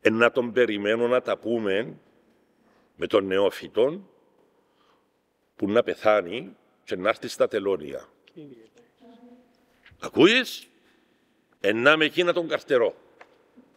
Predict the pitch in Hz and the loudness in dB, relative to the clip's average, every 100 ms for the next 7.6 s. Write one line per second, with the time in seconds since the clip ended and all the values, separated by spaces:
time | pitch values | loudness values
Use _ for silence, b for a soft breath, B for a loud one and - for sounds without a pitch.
0 | _ 226 _ _ _ _ _ _ _ _ | _ -20 _ _ _ _ _ _ _ _
1 | - 120 120 165 156 135 127 127 127 123 | 0 2 4 2 2 0 0 0 0 0
2 | 110 127 117 92 76 - _ _ _ _ | -4 -6 -8 -10 -14 -16 _ _ _ _
3 | _ _ _ _ _ _ _ 285 _ _ | _ _ _ _ _ _ _ _ _ _
4 | _ _ _ _ _ _ - - _ _ | _ _ _ _ _ _ -20 -20 _ _
5 | _ _ _ _ _ _ _ _ _ b | _ _ _ _ _ _ _ _ _ b
6 | b b - _ - - 185 151 131 127 | b b -20 _ -2 4 4 4 0 -2
7 | 131 120 113 180 262 262 | -2 -4 -2 -2 -4 -8